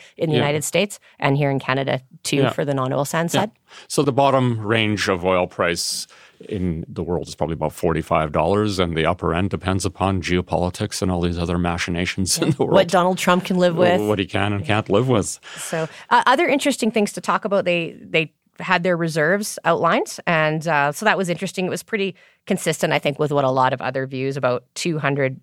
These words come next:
Speaker 1: billion barrels of crude oil.
Speaker 2: This is the Saudis.
Speaker 1: Yeah, and just for the record, Canada's oil reserves are a hundred seventy billion barrels.
Speaker 2: And
Speaker 1: So
Speaker 2: that's the oil sands
Speaker 1: just,
Speaker 2: dominantly.
Speaker 1: just, yeah, dominantly the oil sands. So we're just
Speaker 2: Mm-hmm.
Speaker 1: narrowly behind Saudi Arabia.
Speaker 2: Right.
Speaker 1: And Venezuela's official numbers,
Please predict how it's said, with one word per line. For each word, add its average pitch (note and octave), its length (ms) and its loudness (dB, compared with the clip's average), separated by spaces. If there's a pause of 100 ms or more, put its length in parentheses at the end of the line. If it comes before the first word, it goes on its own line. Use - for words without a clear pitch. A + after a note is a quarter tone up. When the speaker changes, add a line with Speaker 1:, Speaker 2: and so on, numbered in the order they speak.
(120)
Speaker 1:
billion C#3 400 2
barrels B2 380 0
of B2+ 180 -10
crude E3 260 -2
oil. D3 260 4 (160)
Speaker 2:
This A2 160 -2
is G2 120 0
the F#2 60 0
Saudis. F2+ 540 -4
Speaker 1:
Yeah, - 220 2
and D3 340 0
just E3 220 -2
for D#3 160 0
the C3 80 2
record, C3 340 0
Canada's E3+ 480 2
oil C#3+ 280 2
reserves C3+ 440 2
are B2 120 0
a B2 40 0
hundred C3 360 -2
seventy C3+ 400 -2
billion B2 400 -6
barrels. B2 300 -2
Speaker 2:
And - 100 -2
Speaker 1:
So F#3+ 60 4
Speaker 2:
that's E3 140 4
the G#2 80 2
oil F2 180 -2
sands - 260 -8
Speaker 1:
just, F#2 160 -2
Speaker 2:
dominantly. E2+ 520 0
Speaker 1:
just, F#2 100 -18 (100)
yeah, D#3 320 4
dominantly C3+ 460 2
the B2+ 120 -4
oil B2+ 140 0
sands. B2+ 240 -4
So D#3 80 -4
we're F3+ 80 -2
just F#3+ 240 0
Speaker 2:
Mm-hmm. F3+ 220 -2
Speaker 1:
narrowly E3+ 460 4
behind D3+ 540 2
Saudi D3 240 2
Arabia. C#3 440 2 (120)
Speaker 2:
Right. F#2 240 0
Speaker 1:
And F3 160 4
Venezuela's G3+ 560 4
official A3+ 460 2
numbers, C#3+ 500 2